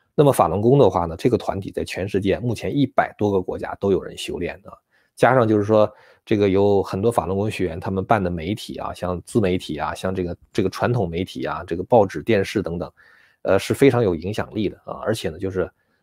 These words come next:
很多的政要啊，就是这个的，就是也经常出来支持法轮功嘛，所以就是跟法轮功团体之间的话也有联系啊，各国的政要。所以呢，这个中共在处理法轮功的问题上要更小心一点啊，因为苹果日报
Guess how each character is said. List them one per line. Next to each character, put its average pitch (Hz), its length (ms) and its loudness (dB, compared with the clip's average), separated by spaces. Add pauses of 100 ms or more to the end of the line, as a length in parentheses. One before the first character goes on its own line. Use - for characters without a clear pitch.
很 95 200 -4
多 110 160 2
的 113 60 4
政 127 220 4
要 120 180 6 (140)
啊， 82 120 -6
就 95 140 -8
是 92 100 -6
这 90 140 0
个 82 340 -6
的， 80 240 -2 (120)
就 98 120 -6
是 85 260 -4
也 80 300 -4 (280)
经 123 160 0
常 104 180 -2
出 - 100 -6
来 101 80 4
支 117 160 -2
持 107 140 -2
法 - 120 0
轮 82 140 -10
功 90 140 -2
嘛， 92 180 -4
所 - 160 0
以 101 60 2
就 98 100 2
是 95 220 -2 (460)
跟 120 120 4
法 90 140 2
轮 92 100 0
功 113 120 0
团 107 160 -2
体 92 80 0
之 92 120 -4
间 95 160 0
的 90 80 0
话 - 160 -6
也 95 120 0
有 101 120 4
联 - 220 -10
系 - 140 -16
啊， - 180 -14
各 113 160 4
国 117 140 -4
的 85 80 -6
政 95 180 -4
要。 80 180 -8 (600)
所 - 180 6
以 151 80 8
呢， 101 120 4
这 113 120 4
个 104 80 4
中 139 180 0
共 131 160 4
在 98 140 6
处 - 220 -4
理 117 100 2
法 - 160 -4
轮 95 180 -10
功 127 140 0
的 107 80 2
问 95 120 -2
题 82 140 -12
上 80 300 -8
要 98 220 2
更 123 200 -2
小 - 240 -4
心 104 180 -6
一 90 60 -4
点 - 240 -10
啊， - 100 -20
因 127 120 0
为 139 80 2
苹 151 180 0
果 120 80 6
日 110 100 2
报 104 240 4